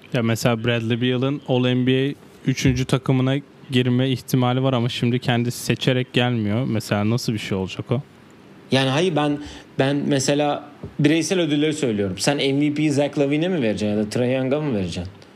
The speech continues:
Speaker 2: Kime vereceksin?
Speaker 1: Yok, onları, bireysel ödüllerin hiçbirini zaten burada olmayan takımlardan bir oyuncu almaz.
Speaker 2: Yani onun için bir saçma, hani madem bunları sen şey yaptın eşitlik olsun diye, e, a,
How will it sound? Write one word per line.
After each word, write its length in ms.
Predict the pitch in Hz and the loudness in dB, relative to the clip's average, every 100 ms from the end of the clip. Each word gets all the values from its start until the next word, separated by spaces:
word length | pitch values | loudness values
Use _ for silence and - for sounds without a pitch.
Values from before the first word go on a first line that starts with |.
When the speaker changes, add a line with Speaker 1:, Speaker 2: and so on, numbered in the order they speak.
| - - | -20 -4
Speaker 2:
Kime 260 | 131 139 127 | 0 0 0
vereceksin? 400 | 104 95 143 123 | 0 0 0 0
Speaker 1:
Yok, 280 | 101 - | -2 -4
onları, 680 | - 117 123 131 139 147 135 | -4 0 2 2 0 0 -2
bireysel 320 | 123 123 - | 0 0 0
ödüllerin 300 | 139 139 151 | 0 0 -2
hiçbirini 380 | 156 - 143 135 | -2 -2 0 2
zaten 420 | 127 120 156 156 - - - | 0 0 0 -2 -6 -12 -4
burada 280 | 127 127 127 | 0 2 2
olmayan 320 | 127 127 127 | 2 0 -2
takımlardan 640 | - - 120 117 117 117 | -4 0 2 2 0 0
bir 60 | 117 | 0
oyuncu 280 | 110 110 147 | -2 -2 -2
almaz. 420 | 139 113 - - | -2 -4 -6 -2
Speaker 2:
Yani 220 | 226 127 123 | 0 0 0
onun 200 | 156 196 | 0 0
için 200 | 196 170 | 0 0
bir 160 | 175 | 0
saçma, 600 | 147 - 156 156 220 185 | 0 0 0 -2 -2 0
hani 200 | 151 147 | 0 0
madem 560 | 131 123 151 170 196 180 | 0 0 0 0 -2 0
bunları 320 | 185 185 190 | 0 0 0
sen 260 | 208 185 147 | 0 -2 -2
şey 240 | - 123 | -2 0
yaptın 380 | 110 104 - 170 | 0 -2 -2 -2
eşitlik 440 | 120 - - 120 | -2 -4 -4 -2
olsun 340 | 120 107 120 139 | 0 -2 -2 0
diye, 100 | 180 | 0
e, 280 | 180 127 - | -2 -4 -2
a, 100 | 113 | -4